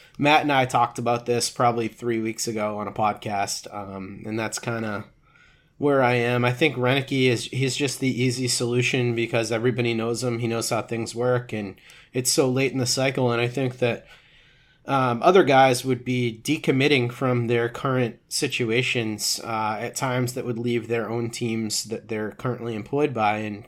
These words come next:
sort of bad situations too. Th-, so I think that this is just kind of the easiest solution in what is clearly gonna be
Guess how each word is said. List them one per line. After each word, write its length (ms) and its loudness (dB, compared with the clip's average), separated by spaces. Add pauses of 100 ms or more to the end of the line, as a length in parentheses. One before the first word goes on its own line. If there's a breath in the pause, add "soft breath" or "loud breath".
(100)
sort 240 -4
of 80 -2
bad 200 2
situations 680 -6
too. 300 0
Th-, 200 -14
so 220 -4
I 60 -2
think 240 -6
that 120 -6
this 180 -6
is 140 -8
just 260 -8
kind 200 -6
of 120 -8 (520 loud breath)
the 200 -4
easiest 380 0
solution 480 -2
in 380 -6
what 340 0
is 380 -2 (100)
clearly 380 2
gonna 180 0
be 300 -4